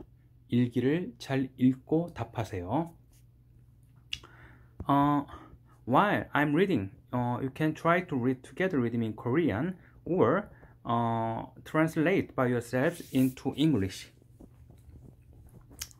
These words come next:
오늘 오후에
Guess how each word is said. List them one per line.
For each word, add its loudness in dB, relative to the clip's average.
오늘 6
오후에 0